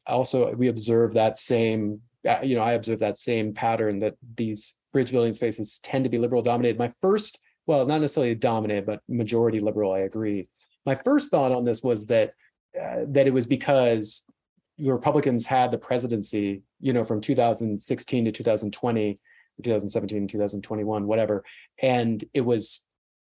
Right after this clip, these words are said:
you know, it's, it, there's more incentives for bridge building when you're out of power, you know?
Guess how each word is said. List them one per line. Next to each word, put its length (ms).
you 200
know, 200
it's, 300
it, 120
there's 180
more 180
incentives 800
for 400
bridge 260
building 460
when 140
you're 120
out 160
of 120
power, 420
you 160
know? 280